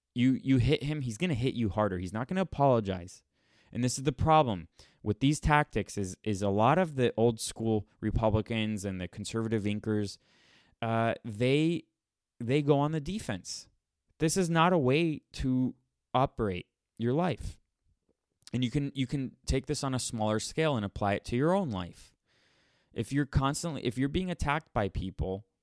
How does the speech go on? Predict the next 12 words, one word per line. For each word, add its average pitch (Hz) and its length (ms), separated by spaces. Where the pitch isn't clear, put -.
for 123 140
whatever 120 460
reason, 104 480
you 117 140
do 127 180
not 127 240
apologize. 101 800
And 110 140
I've 110 120
mentioned 131 300
this 135 120
before. 123 400